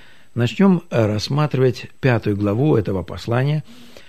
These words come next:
которая есть, э, как я сказал, последняя глава в этом послании. В этой главе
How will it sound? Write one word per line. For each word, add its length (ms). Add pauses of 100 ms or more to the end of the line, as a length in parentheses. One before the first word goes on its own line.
(100)
которая 340
есть, 560
э, 420
как 220
я 80
сказал, 300
последняя 680
глава 500
в 140
этом 360 (100)
послании. 560 (920)
В 140
этой 200
главе 460